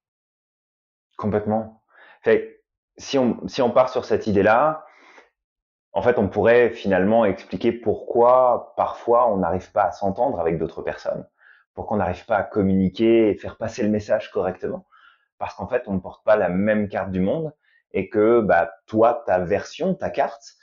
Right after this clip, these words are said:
euh, Samir, est forcément différente de la mienne sur quelques points, probablement pas tous, mais sur quelques points, on va avoir des différences. Et que toi, ce que tu vas pouvoir regarder, voir, entendre, ressentir,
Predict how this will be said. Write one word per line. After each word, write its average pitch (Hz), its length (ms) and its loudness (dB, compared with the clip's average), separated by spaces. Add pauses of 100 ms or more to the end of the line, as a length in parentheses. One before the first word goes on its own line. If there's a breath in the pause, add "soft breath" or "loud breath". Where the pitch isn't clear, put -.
(380 loud breath)
euh, 87 180 0
Samir, 110 540 -2
est 98 380 0 (440)
forcément 113 440 0
différente 113 560 0
de 107 60 2
la 98 120 4
mienne 110 360 0
sur 101 380 -4 (840 soft breath)
quelques 127 360 2
points, 220 360 -2 (300)
probablement 98 540 2
pas 101 120 0
tous, 127 380 -4
mais 92 160 0
sur - 240 -10
quelques 95 260 0
points, 113 240 0
on 110 60 2
va 95 80 2
avoir 87 180 2
des 87 100 0
différences. 92 600 -6 (480 loud breath)
Et 104 120 -4
que 113 180 2
toi, 123 320 2
ce - 80 -10
que 107 80 -6
tu 101 140 -4
vas 101 100 2
pouvoir 95 440 -2
regarder, 98 540 0
voir, 104 320 2
entendre, 101 380 -2
ressentir, 92 540 -4